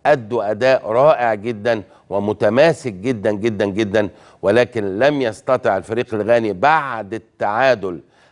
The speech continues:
مع أمريكا بهدف ديمسي المبكر جدًا جدًا جدًا، قدر أندري آيو في الدقيقة اتنين وتمانين إنه يتعادل. تصورت وأنا بتفرج التمن دقايق المتبقية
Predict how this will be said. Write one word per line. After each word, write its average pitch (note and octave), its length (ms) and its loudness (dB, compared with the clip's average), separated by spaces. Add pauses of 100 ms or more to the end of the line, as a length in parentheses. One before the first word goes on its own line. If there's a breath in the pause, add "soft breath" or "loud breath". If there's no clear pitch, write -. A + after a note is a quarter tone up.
(100)
مع A2+ 460 2
أمريكا G#2+ 440 -4
بهدف A#2 280 0
ديمسي G#2+ 520 -2 (100)
المبكر G2 880 0
جدًا A2 320 -2
جدًا A2 320 -2
جدًا، G2+ 420 0 (380 soft breath)
قدر A#2+ 320 2
أندري A2 220 0
آيو B2 360 2
في F2 60 -14
الدقيقة G#2+ 180 -4
اتنين B2 240 -4
وتمانين A2+ 580 -2 (300 soft breath)
إنه A2+ 220 2
يتعادل. B2 460 2
تصورت B2+ 640 2
وأنا C#3 180 2
بتفرج B2 480 0 (400 soft breath)
التمن D3+ 420 2
دقايق D3+ 180 2
المتبقية B2 880 0